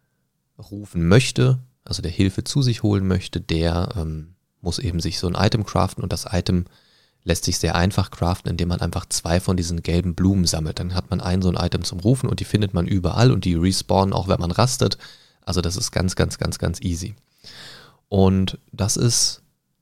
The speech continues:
sehr schön, es ist sehr fair gestaltet und einfach zu handhaben, wenn man's einmal gecheckt hat, wie es funktioniert. Und auch das Crafting, was da natürlich so ein bisschen, äh, direkt mit eingeführt wird, wenn man sich, äh, ins Koop stürzen will, ähm,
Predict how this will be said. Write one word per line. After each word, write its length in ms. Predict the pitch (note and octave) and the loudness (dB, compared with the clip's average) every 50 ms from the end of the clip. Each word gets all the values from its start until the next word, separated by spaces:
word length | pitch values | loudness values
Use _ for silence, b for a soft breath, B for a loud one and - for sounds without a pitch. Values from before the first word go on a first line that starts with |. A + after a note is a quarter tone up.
| _ - | _ -6
sehr 220 | F#2 F#2 F#2+ F#2 | 0 2 2 4
schön, 240 | - - - E3+ G3+ | 4 6 6 6 6
es 80 | G#3 C3 | 6 2
ist 140 | G#2+ - | 0 0
sehr 140 | - G2+ - | 0 0 0
fair 340 | - - - G#2 G#2 B2 D3 | 0 0 4 4 4 6 4
gestaltet 560 | D#3 D3+ - - - B2 C3 - C#3 C#3 - | 2 2 0 0 0 2 2 2 2 0 -2
und 160 | - G2+ - | -4 -6 -2
einfach 300 | - F#2+ F#2+ F#2 - G#2 | -2 -2 0 0 -4 -6
zu 180 | - - F2+ E2 | -4 -2 0 0
handhaben, 400 | F#2 B2+ C3 - C#3+ C#3+ C#3 B2+ | 0 0 0 -2 -2 -2 0 2
wenn 100 | B2+ B2 | 2 2
man's 340 | B2+ B2 B2 C3 - - - | 2 2 2 0 -2 -4 -4
einmal 460 | - - A#2 A#2+ A#2 A2+ A#2 A#2+ A#2 - _ _ _ - | -2 -2 2 2 4 4 2 2 0 -4 _ _ _ -4
gecheckt 400 | A2 G#2+ - - A#2 - - - | -4 -2 0 0 -2 -2 0 -2
hat, 160 | A2 - - | -2 0 0
wie 60 | - | -4
es 100 | G#2 - | -4 -4
funktioniert. 640 | - - A2 G2+ - - A2 G#2+ G#2 G#2 G#2 G#2 - - b b b b b b b b b b | -4 -6 -8 -8 -6 -4 -4 -2 0 0 0 0 -2 -6 b b b b b b b b b b
Und 180 | G2+ F#2 - | -6 -2 -2
auch 80 | - - | -2 0
das 200 | - - - - | 0 0 -2 -2
Crafting, 480 | - - - F#2 G2 - - B2 G#2 F#2+ | -2 -2 0 0 0 0 0 0 0 0
was 120 | F#2 - | 0 0
da 120 | - F#2+ | 2 0
natürlich 380 | F#2 F#2 F2+ - G2 F2+ - - | 0 0 0 0 -2 -4 -4 -6
so 200 | - - - G2+ | -10 -4 -2 -2
ein 60 | F2+ F2+ | -2 -2
bisschen, 360 | G2+ - - - F2+ F#2 - | -2 -2 0 0 -2 -2 -2
äh, 220 | F#2 F2 E2+ F2+ | -2 -2 -2 -2
direkt 280 | - G2 F#2 F#2+ - - | -2 -2 -4 -4 -2 -2
mit 160 | F#2+ F#2 - | -4 -2 0
eingeführt 500 | F#2 F2+ F2+ F#2 - - F#2+ F#2 - - | -2 0 0 -2 -4 -2 -2 -2 -2 -2
wird, 100 | F#2 F2+ | -4 -2
wenn 120 | F2+ F2 | -2 -2
man 120 | F2 F2+ F2 | 0 0 0
sich, 260 | F2+ F2 F2 - - | 0 -2 -4 -4 -4
äh, 140 | - F#2 F#2 | -2 -2 -2
ins 180 | - F#2+ - | -2 -6 -14
Koop 240 | - - F#2+ F2+ - | -10 -4 -6 -4 -4
stürzen 340 | - - G2+ - - - F2+ | -2 -2 -2 -2 0 0 2
will, 140 | F2+ F2+ F2+ B B B B B B B B B B B B B B B B B _ _ - | 2 2 0 B B B B B B B B B B B B B B B B B _ _ 0
ähm, 540 | G2 G2+ A2 A2+ A2+ A2+ A2+ A2+ A2+ A2+ - | 2 2 4 4 2 2 2 2 0 -2 -4